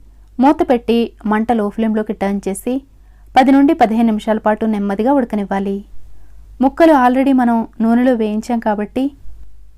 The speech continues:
పులుసు చక్కగా పీల్చుకొని ఉడకడానికి కొంచెం టైమ్ ఎక్కువే పడుతుంది. ఇలా పది పదిహేను నిమిషాల పాటు ఉడికించిన తర్వాత చివర్లో కొద్దిగా కొత్తిమీర చల్లుకుని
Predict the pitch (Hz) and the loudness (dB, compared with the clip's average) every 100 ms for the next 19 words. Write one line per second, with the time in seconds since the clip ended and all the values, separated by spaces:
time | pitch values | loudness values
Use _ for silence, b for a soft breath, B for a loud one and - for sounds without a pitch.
0 | - 294 320 330 294 247 277 285 254 226 | 0 4 4 2 -2 -2 2 2 2 -2
1 | 226 - 254 220 208 214 214 214 254 269 | -2 -2 -2 -2 -4 -4 -4 -4 -4 -6
2 | - - - - 285 294 254 240 262 - | -8 -20 -6 0 2 2 2 2 0 -2
3 | 220 240 240 220 202 208 214 - - - | -4 -4 -4 -4 -6 -6 -8 -14 -20 -20
4 | - - - - - 285 285 262 269 247 | -20 -20 -20 -6 0 2 2 0 0 -2
5 | 254 247 226 233 240 240 233 240 214 214 | 0 0 0 0 0 0 -2 -2 -4 -6
6 | 220 220 214 208 208 - 285 302 - - | -8 -6 -6 -6 -6 -2 -2 -2 -10 -20
7 | - - - - 285 311 330 247 202 226 | -20 -20 -14 -2 2 4 2 0 -2 -2
8 | 226 208 220 226 226 202 - 214 | -4 -6 -4 -4 -6 -8 -6 -4